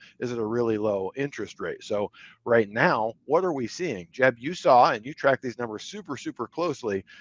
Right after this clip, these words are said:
through the spring, through the summer, inventory increasing, increasing, increasing.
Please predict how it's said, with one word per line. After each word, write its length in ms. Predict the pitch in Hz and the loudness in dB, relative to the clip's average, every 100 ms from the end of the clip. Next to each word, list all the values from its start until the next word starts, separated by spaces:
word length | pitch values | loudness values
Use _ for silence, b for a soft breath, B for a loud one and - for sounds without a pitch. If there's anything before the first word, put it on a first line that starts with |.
| B _ | B _
through 200 | 127 143 | -4 -2
the 80 | 165 | -2
spring, 440 | - 135 147 165 _ | 0 0 0 -6 _
through 200 | 127 143 | -6 -4
the 80 | 165 | -2
summer, 420 | 131 117 117 143 | 0 0 -2 -4
inventory 460 | 139 139 127 120 117 | -6 -6 -4 -4 -4
increasing, 460 | 127 120 107 101 | -6 -6 -6 -6
increasing, 440 | 113 123 117 101 101 | -10 -6 -8 -8 -10
increasing. 580 | 120 - 95 85 76 | -10 -8 -8 -6 -10